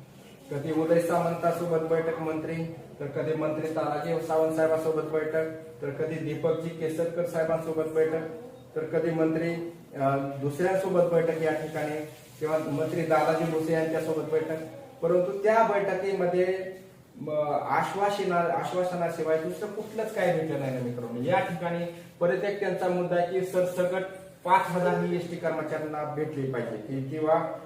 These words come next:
सरसकट पाच हजार कर्मचाऱ्यांना भेटली नाही म्हणून अन्याय झाला आहे ठिकाणी.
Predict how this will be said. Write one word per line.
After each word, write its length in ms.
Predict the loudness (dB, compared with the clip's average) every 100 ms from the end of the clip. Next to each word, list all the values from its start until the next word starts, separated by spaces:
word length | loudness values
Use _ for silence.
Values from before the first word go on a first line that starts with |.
| -14 -10 -2
सरसकट 460 | 0 2 2 2
पाच 280 | 2 0 0
हजार 220 | 0 0
कर्मचाऱ्यांना 640 | 0 0 -2 -2 -2 -2 -2
भेटली 300 | -2 -2 -2
नाही 140 | -2
म्हणून 220 | -2 -2
अन्याय 460 | 0 0 2 2 0
झाला 160 | -2
आहे 120 | -6 -10
ठिकाणी. 420 | -14 -16 -16